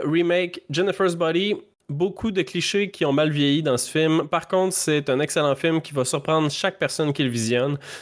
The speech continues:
Donc, on lui donne une chance d'avoir un deuxième souffle. Puis Annabelle et Chris, pas ma tasse de thé, les poupées possédées aux douches.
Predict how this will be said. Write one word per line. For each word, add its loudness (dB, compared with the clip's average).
Donc, 2
on 2
lui 2
donne 2
une 2
chance 2
d'avoir 2
un 0
deuxième 0
souffle. -10
Puis 0
Annabelle 2
et 4
Chris, -2
pas 0
ma 0
tasse 2
de 0
thé, 0
les -2
poupées -4
possédées 0
aux 0
douches. -4